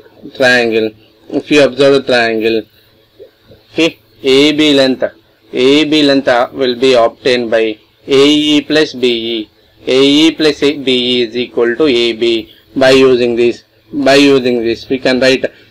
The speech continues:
A B, I wrote it as an A E plus B E, and we know A E as three point six centimeters,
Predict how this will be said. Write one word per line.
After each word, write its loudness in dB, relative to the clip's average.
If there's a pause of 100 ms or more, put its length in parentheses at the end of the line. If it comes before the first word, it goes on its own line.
(160)
A 2
B, 2
I 2
wrote -2
it -6
as 0
an -4
A -6
E -2
plus -4
B -6
E, -8 (280)
and -2
we 2
know 0 (260)
A 0
E 2
as 0
three -4
point -4
six -8
centimeters, -6